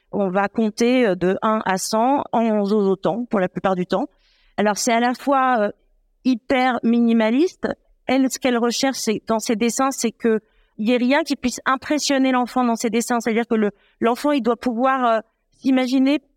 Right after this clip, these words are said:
pouvoir les faire lui-même également. Et c'est en toute simplicité cette multiplication de personnages qui va donner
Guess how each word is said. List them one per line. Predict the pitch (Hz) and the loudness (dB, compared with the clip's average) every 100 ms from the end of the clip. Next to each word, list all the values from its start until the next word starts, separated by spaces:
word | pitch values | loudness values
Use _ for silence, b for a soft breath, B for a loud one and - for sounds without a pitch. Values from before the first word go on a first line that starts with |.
| - | -6
pouvoir | 254 254 254 | -2 2 2
les | 247 | 0
faire | 285 269 | 0 2
lui-même | 269 262 262 254 220 226 - | 2 2 2 2 0 -2 -4
également. | 214 214 214 214 294 - _ _ _ - | 0 0 2 2 0 -4 _ _ _ -2
Et | 220 233 - | 0 0 -2
c'est | - 262 254 - _ | -2 -2 -2 -6 _
en | 226 233 | -4 -2
toute | 320 - | -4 -2
simplicité | 311 285 - 277 - 262 294 311 339 _ _ _ | -2 -2 -2 -2 -2 -2 0 0 -2 _ _ _
cette | - 240 254 | -2 0 2
multiplication | 302 - 302 - 294 269 262 - 277 285 - | 0 0 -4 -2 -2 0 -2 -2 -2 0 -2
de | 190 220 | -2 -2
personnages | 233 240 - 240 247 302 302 254 - | -2 -4 0 0 2 2 0 -2 -4
qui | - 214 | -4 0
va | 226 208 - 254 | 0 -2 -4 0
donner | 254 277 | 2 2